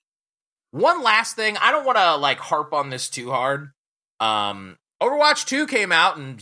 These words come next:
it sure did have some issues. Um, the servers were D DoS attacked for multiple days. Um, you had to have a working cell phone service that wasn't prepaid to be able to sign up for their account system.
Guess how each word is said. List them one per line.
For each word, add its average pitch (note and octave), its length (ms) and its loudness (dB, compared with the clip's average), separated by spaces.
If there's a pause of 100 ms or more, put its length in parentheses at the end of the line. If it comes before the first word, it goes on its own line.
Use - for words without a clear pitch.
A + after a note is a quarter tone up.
it C#3+ 140 -4
sure F#3+ 240 -4
did F#3 160 -2
have F3 240 2
some - 160 -4
issues. A#2 520 -6 (100)
Um, G#2+ 640 -2 (800)
the A#2+ 180 -2
servers G3 560 0
were C#3 160 -2
D C3 280 -4
DoS C#3+ 260 2
attacked D#3+ 440 0
for A2+ 200 -12
multiple C3+ 460 -8
days. C3 840 -4 (480)
Um, F#2+ 800 -2 (140)
you C3+ 100 -8
had C3+ 200 0
to - 40 -8
have D#3+ 240 2
a G#2+ 280 -8 (300)
working F#3+ 560 -2
cell D#3+ 300 2
phone G3+ 300 0
service G#3 760 2
that C#3 320 2
wasn't D#3 420 -4
prepaid A3 840 0 (300)
to D#3 60 -10
be D#3 180 -2
able E3+ 140 -2
to C#3+ 60 -4
sign F3 320 2
up F3+ 160 0
for E3 100 -2
their B2 180 2
account - 420 -4
system. F#3+ 800 -2